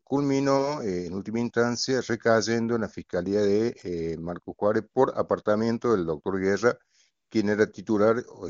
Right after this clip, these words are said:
quien es titular de la Fiscalía de Corral de Busto. En ese marco fue imputado, este, mi asistido, un cura de la diócesis de Río Cuarto, eh, en el cual en el primer momento se abstuvo de declarar,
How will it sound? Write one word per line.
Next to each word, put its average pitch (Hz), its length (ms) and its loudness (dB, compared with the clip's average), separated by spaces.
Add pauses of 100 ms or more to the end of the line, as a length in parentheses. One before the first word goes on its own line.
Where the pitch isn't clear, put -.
(140)
quien 95 180 -4
es 107 200 0
titular 101 460 0
de 101 120 -2
la 85 100 -2
Fiscalía 82 480 -6
de 82 80 -4
Corral 80 300 -6
de 76 80 -10
Busto. - 380 -18 (460)
En 95 120 -8
ese 156 180 2
marco 147 460 4
fue - 240 -4
imputado, 131 840 6
este, 80 880 -6
mi 78 400 -12
asistido, 117 600 -4
un 98 240 -4
cura 117 440 0 (540)
de 85 120 -8
la 80 400 -4
diócesis 82 760 -6
de 76 340 -8
Río 101 240 -8
Cuarto, 143 560 4 (520)
eh, 98 260 -2
en 107 100 -4
el 101 100 -4
cual 135 200 4
en 131 60 4
el 110 80 -2
primer 123 220 0
momento 135 540 2
se - 200 0
abstuvo 104 600 2
de 95 80 2
declarar, 127 600 0